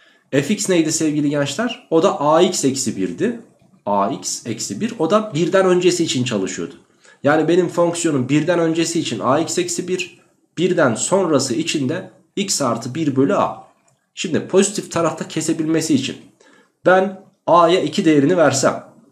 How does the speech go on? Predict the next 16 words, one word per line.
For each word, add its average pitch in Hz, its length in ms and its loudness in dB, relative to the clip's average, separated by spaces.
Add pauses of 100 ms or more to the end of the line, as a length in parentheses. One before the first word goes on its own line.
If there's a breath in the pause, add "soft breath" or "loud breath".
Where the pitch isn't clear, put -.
(160)
yani 101 220 -2
a 135 220 4
iki 139 200 0
olsa 107 220 2
iki 107 140 -4
tane 123 200 -2
a 92 180 0
değerim 87 300 -6
var. 208 260 -8 (280 loud breath)
Burası 175 280 2
iki 160 200 -2
x 175 180 -4
eksi 165 280 -4
bir 170 100 0
olmaz 202 380 0
mı? 85 60 -12